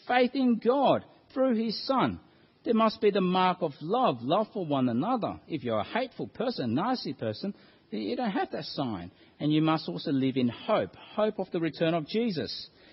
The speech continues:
And so it's worth asking yourself that, isn't it? Are you a fake fake, genuine fake, or genuine genuine? Are you for real? What is it that makes you a Christian?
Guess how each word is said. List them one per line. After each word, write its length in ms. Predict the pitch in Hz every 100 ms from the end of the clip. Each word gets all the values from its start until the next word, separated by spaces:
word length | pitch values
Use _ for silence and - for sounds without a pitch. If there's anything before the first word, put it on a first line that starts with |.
| - -
And 120 | 208
so 120 | 233
it's 160 | 220 -
worth 260 | - 226 233 - -
asking 420 | 196 220 - 185
yourself 340 | 170 196 196 -
that, 160 | 190
isn't 240 | 254 233 139
it? 160 | - - _ _ _ _ _
Are 240 | 131 185
you 400 | 208 208 233 226 214
a 60 | 120 -
fake 200 | 104 120 -
fake, 220 | 143 208 139
genuine 380 | - 139 151 156
fake, 220 | - 202 226
or 120 | 196 170 -
genuine 520 | 151 156 165 185 185
genuine? 580 | 214 247 254 190 107 76 _ _ _ _ _
Are 100 | 147
you 180 | 175 196 -
for 240 | 202 202 196
real? 460 | 220 254 170 87 - _
What 240 | 196 240 240
is 160 | 220
it 100 | 214
that 140 | 190 180
makes 380 | 180 185 180 -
you 200 | 240 233
a 60 |
Christian? 520 | 208 151 123 - -